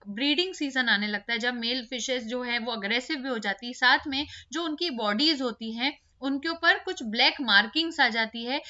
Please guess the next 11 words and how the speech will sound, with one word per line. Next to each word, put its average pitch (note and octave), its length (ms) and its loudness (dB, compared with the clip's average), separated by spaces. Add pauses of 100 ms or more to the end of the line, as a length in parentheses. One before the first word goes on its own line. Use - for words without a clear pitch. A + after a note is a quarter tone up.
(160)
जो B3 140 -4
कि F4 220 -4
फीमेल D4 380 0
के D4+ 100 -2
अंदर C#4+ 160 -2
नहीं B3 380 -2
आती F3 300 -2
है, E3 60 -12 (280)
जो C#4+ 100 -2
कि E4+ 160 0
सिग्निफिकेंस D4 760 -4